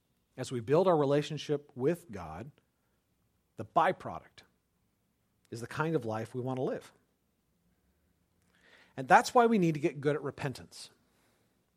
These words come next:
Because our wanters are bent. Our wanters are broken. Our desire mechanism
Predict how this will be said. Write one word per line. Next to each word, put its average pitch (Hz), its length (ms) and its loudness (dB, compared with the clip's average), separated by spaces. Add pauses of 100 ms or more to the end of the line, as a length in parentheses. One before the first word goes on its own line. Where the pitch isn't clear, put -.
(340)
Because 139 220 -6
our 196 280 4
wanters 185 720 0
are 139 340 0 (160)
bent. 120 440 -2 (120)
Our 135 240 2
wanters 131 800 -2 (320)
are 131 420 0 (400)
broken. 123 520 -2 (220)
Our 147 180 4
desire 135 840 4
mechanism 117 680 -8